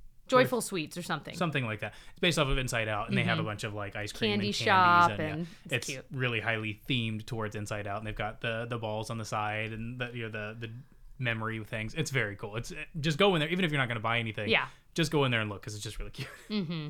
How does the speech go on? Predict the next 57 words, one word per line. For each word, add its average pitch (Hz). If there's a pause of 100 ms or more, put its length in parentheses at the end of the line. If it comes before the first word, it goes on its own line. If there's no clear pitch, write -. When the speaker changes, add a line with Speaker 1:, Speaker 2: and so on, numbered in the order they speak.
(180)
Speaker 1:
So 254
to 254
quickly 294
touch 254
on 233
the 196
spa, 180
this 214
is 233
something, 214
it's -
Senses 226
Spa. 170
They 175
use 175
Elemis 175
products, 165
if 185
you 170
were 160
curious. 180 (240)
<laughs> -
I 180
know 151
Tyler's 160
like, -
"Okay." - (520)
Um, 185 (260)
<laughs> -
but 196 (200)
first 214
of 202
all, 180
they 190
will 175
try 180
to 170
get 165
you 170
to 175
buy 160
stuff, 147
and 165
don't 165
give 151
in 147
because 170
it's -
so 196
expensive. 160 (760)
Speaker 2:
She -
Speaker 1:
I 240
Speaker 2:
says, 262
Speaker 1:
am 233
embarrassed. 214
Speaker 2:
having 214
bought 226